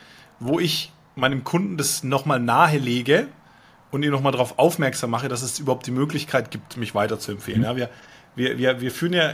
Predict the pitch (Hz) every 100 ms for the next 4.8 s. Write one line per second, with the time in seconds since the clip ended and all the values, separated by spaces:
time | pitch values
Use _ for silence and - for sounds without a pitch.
0 | - 131 185 - 156 - 156 151 131 -
1 | 120 156 175 160 143 139 - - - 110
2 | 131 135 127 117 117 120 110 180 175 156
3 | 151 147 156 143 139 160 208 - - -
4 | - - - - 135 139 139